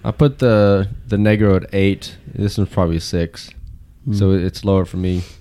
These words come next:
Speaker 1: Good flavor. It's nice,
Speaker 2: Mm-hmm.
Speaker 1: but, uh, certainly not as, as, like, the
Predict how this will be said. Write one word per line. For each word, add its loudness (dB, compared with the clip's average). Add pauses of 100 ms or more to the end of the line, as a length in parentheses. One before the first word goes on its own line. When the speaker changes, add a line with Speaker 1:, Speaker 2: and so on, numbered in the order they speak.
(480)
Speaker 1:
Good 0
flavor. 4
It's -2
nice, 0
Speaker 2:
Mm-hmm. 2 (100)
Speaker 1:
but, 0
uh, 0
certainly 0
not 2
as, 0 (680)
as, -6
like, -6
the -6